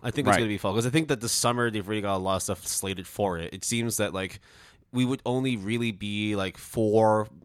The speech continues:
Speaker 1: like, four months away from summer, so might as well just say, "You know what? Give the studio enough time." Uh, I'm not gonna name the studio just yet 'cause we'll go over it, uh, during the discussion part. But, um, yeah, fall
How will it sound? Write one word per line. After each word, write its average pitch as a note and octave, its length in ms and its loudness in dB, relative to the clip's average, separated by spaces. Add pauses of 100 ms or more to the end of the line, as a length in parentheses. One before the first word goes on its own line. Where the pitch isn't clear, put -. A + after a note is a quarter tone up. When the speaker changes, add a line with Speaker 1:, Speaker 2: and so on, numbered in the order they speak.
(120)
Speaker 1:
like, G2 260 -10
four A#2+ 180 0
months A2+ 240 -2
away G2+ 300 0
from F#2+ 360 -2
summer, A2+ 600 0 (320)
so G2+ 560 0
might A2 360 2
as G#2 120 2
well G#2+ 240 4
just G2+ 240 -2
say, G2+ 120 2
"You G2 120 -2
know G#2 100 -2
what? F#2 300 0 (340)
Give G#2 140 0
the G2+ 60 -6
studio G#2 340 0
enough G2+ 180 0
time." F#2 500 -2 (320)
Uh, F2 340 2 (140)
I'm F#2+ 60 -8
not B2 100 0
gonna B2 120 0
name A2 160 -2
the F#2+ 60 -8
studio F#2+ 300 -2
just - 240 -6
yet F#2 120 0
'cause F2+ 100 -12
we'll F2 60 -8
go G2 220 0
over F2+ 260 -2
it, F2 160 -4
uh, F2+ 140 -2
during F#2 240 -6
the D2+ 60 -10
discussion F2+ 460 -4
part. E2 280 -6
But, G2+ 240 -4
um, F#2+ 260 -2
yeah, B2 200 4
fall D3 400 4